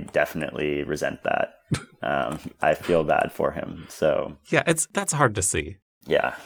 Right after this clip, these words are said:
Speaker 1: I mean, he said he had trouble leaving his home. Like
Speaker 2: That really, I, I remember reading that, and I,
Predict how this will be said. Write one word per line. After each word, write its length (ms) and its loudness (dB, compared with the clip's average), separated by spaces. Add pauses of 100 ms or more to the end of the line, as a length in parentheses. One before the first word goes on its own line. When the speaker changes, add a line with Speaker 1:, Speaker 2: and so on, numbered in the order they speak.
(120)
Speaker 1:
I 60 0
mean, 180 0
he 100 0
said 300 8
he 140 4
had 240 6
trouble 320 6
leaving 280 4
his 120 -4
home. 400 6
Like 240 2
Speaker 2:
That 240 6
really, 240 2
I, 180 6
I 140 4
remember 440 4
reading 300 4
that, 260 4
and 140 2
I, 400 4